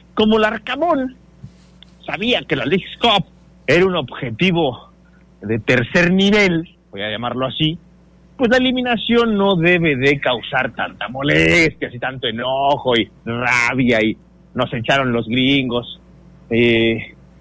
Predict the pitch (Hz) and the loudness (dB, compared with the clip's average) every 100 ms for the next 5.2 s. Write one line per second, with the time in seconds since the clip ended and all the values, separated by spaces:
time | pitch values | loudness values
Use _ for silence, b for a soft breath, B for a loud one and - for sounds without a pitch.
0 | - - 180 233 269 359 - - - - | -4 2 4 4 4 2 0 0 -2 -2
1 | - - 269 294 415 254 226 - - _ | -4 0 4 4 4 2 0 -4 -18 _
2 | - - - 240 247 226 - 151 131 113 | -20 -14 -6 -4 -2 -4 -2 -2 0 -2
3 | 113 - - _ _ 110 127 139 131 120 | -4 -8 -20 _ _ -2 0 2 0 0
4 | 123 127 131 123 123 127 127 135 226 247 | 0 0 0 -2 0 2 2 2 2 2
5 | - 147 | 0 -2